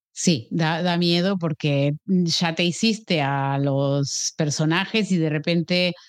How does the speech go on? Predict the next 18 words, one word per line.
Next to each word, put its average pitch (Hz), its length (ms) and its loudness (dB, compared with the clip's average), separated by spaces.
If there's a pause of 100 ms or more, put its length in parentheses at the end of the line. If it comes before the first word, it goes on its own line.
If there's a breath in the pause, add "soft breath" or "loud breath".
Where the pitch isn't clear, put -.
(580 loud breath)
que 175 140 -2
te 165 100 -2
cambien 202 360 0
a 202 100 0
Claire 196 260 0
Foy, 208 400 -2
que 160 120 -2
lo 160 140 0
hizo, 180 480 0 (180)
mm, 170 680 0 (120)
creo 190 180 0
que 190 120 0
no 170 100 2
había 170 260 0
nadie 180 460 0
mejor 156 400 -2
que 160 240 0
ella 151 340 -4